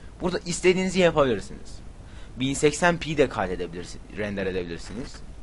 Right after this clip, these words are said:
Ee, size önereceğim ama direkt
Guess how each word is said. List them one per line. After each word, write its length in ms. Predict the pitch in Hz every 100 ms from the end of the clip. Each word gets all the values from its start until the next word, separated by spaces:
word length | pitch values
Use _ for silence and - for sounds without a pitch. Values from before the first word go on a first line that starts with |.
| - - -
Ee, 280 | 101 98 98 95 - - - - - - -
size 280 | - 156 170
önereceğim 480 | 180 165 143 156
ama 120 | 147 165
direkt 600 | 143 127 147 151 -